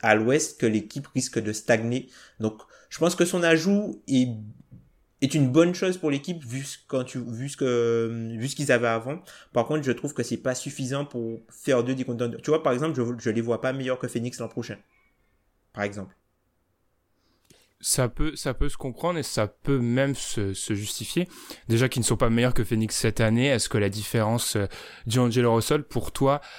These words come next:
Speaker 2: Madiane, est-ce que c'est ce qu'on attend du côté de, du côté de Minnesota depuis l'arrivée de Karl Anthony Towns, c'est-à-dire son, son Robin, le Robin du Batman pour enfin, euh, enfin s'installer comme une équipe, euh,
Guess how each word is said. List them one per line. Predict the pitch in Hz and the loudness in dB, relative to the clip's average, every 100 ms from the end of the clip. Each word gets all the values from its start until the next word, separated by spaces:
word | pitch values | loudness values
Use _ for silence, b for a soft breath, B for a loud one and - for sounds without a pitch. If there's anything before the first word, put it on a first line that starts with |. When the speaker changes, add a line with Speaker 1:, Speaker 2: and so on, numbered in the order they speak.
| B B | B B
Speaker 2:
Madiane, | 117 113 127 160 165 | 2 4 4 0 2
est-ce | 131 113 - | 0 2 4
que | 123 | 2
c'est | - 151 156 | 2 0 0
ce | - | -2
qu'on | - 123 | 0 2
attend | 120 147 139 | 2 2 2
du | 120 | 0
côté | - 123 131 | 0 0 2
de, | 113 110 107 104 B B B | 2 2 2 -2 B B B
du | 110 | -4
côté | 135 127 127 | 0 2 4
de | |
Minnesota | 123 123 120 127 147 | 4 4 2 2 0
depuis | 127 - | 2 2
l'arrivée | 117 113 117 120 | 4 4 2 0
de | 120 | 0
Karl | 127 113 | 2 2
Anthony | 113 123 120 123 | 0 0 0 2
Towns, | 135 | 0
c'est-à-dire | 113 104 110 107 123 143 B B B B | 0 -2 0 0 0 -2 B B B B
son, | - - 123 120 | -2 2 2 2
son | 113 - 165 | 0 2 4
Robin, | 139 127 135 151 175 - | 4 4 4 4 2 0
le | - 120 | -2 2
Robin | 131 135 131 123 | 4 4 4 2
du | 113 139 | 2 0
Batman | 131 - 127 135 147 | 0 0 0 0 0
pour | - 123 - | 2 0 0
enfin, | 120 107 - 131 135 | -10 -10 -6 -4 -2
euh, | 101 92 B B B B - | -4 -6 B B B B -2
enfin | 110 - - | 0 2 0
s'installer | 123 110 - 113 147 | 0 0 0 2 2
comme | 123 104 | 2 0
une | 104 107 | 2 0
équipe, | 101 - 135 - | -2 -2 -2 2
euh, | 98 92 92 90 | 2 0 -12 -14